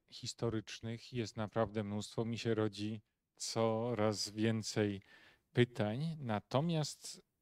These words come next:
mam taką sugestię, żebyśmy zostawili czytelników trochę w, e, z niedosytem, mm, i dali im szansę na własne tryby odkrywania lektury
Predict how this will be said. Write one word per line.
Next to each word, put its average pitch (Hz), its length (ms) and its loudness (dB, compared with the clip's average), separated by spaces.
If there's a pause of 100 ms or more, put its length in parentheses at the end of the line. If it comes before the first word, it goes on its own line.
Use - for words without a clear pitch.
(260)
mam 110 600 2
taką 120 380 4
sugestię, 110 680 0
żebyśmy 113 480 -4
zostawili 113 540 -6
czytelników 117 680 -6
trochę 117 460 -2
w, - 160 -20 (640)
e, 104 460 -4
z 95 160 -12 (340)
niedosytem, 135 1300 -2
mm, 107 840 -8 (100)
i 120 160 -10
dali 127 300 0
im 139 120 -2
szansę 143 360 -4
na 123 160 -2
własne 123 480 -2
tryby 127 380 -2
odkrywania 120 520 -4
lektury 123 540 -4